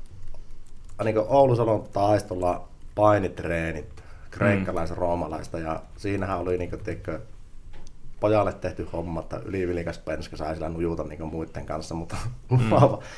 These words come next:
Speaker 1: lupaava ura sai semmosen kaamean, kaamean, tota, noin lopun siinä, kun oli jotkut painitreenit ja
Speaker 2: Mm.
Speaker 1: sitten me siellä painiskeltiin, niin minun noita jokikarhu, semmoset kollegehousut, niin
Speaker 2: Mm.
Speaker 1: putosi niin liikkoihin siinä niinku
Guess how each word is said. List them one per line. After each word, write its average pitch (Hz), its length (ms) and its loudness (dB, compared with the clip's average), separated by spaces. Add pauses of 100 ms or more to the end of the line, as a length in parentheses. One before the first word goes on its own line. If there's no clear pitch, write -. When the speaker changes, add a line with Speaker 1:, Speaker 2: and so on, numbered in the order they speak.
(180)
Speaker 1:
lupaava 135 380 10
ura 113 320 8
sai 95 180 4
semmosen 95 320 -2
kaamean, 90 520 6 (600)
kaamean, 110 440 6
tota, 87 200 0
noin 87 260 0
lopun 92 340 0
siinä, 87 320 0
kun 85 320 -4
oli 95 160 0
jotkut 123 320 -2
painitreenit 101 880 4
ja 82 200 -2 (320)
Speaker 2:
Mm. 113 80 0
Speaker 1:
sitten 92 200 0
me 92 80 0
siellä 92 200 -2
painiskeltiin, 87 760 -2
niin 85 280 -6
minun 92 240 -4
noita 98 300 0 (180)
jokikarhu, 90 960 0
semmoset 82 420 -6
kollegehousut, 80 840 -4
niin 78 280 -8
Speaker 2:
Mm. 107 220 2 (120)
Speaker 1:
putosi 104 340 0
niin 98 100 -4
liikkoihin 82 440 -4
siinä 80 180 -6
niinku 78 220 -4